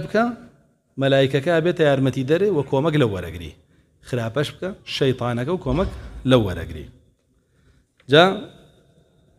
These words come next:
شەیطان لێرەیە بە جنس هێناویەتی، مەبەستی ئیبلیس نییە. مەبەستی ئەوەیە یەکێ لە شەیاطین، ئەبێ بە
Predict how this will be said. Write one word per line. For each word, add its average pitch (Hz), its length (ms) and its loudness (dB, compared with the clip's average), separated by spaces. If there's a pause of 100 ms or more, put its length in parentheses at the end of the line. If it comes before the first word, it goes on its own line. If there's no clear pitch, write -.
(440)
شەیطان 180 460 4 (420)
لێرەیە 139 480 2
بە 135 160 4
جنس 139 220 4 (140)
هێناویەتی، 104 600 -8 (540)
مەبەستی 120 400 -2
ئیبلیس 123 380 0
نییە. 101 220 -6 (1300)
مەبەستی 120 320 -6
ئەوەیە 135 200 0 (100)
یەکێ 196 260 0
لە 143 120 0
شەیاطین، 95 420 -6 (640)
ئەبێ 120 220 0
بە 98 80 -8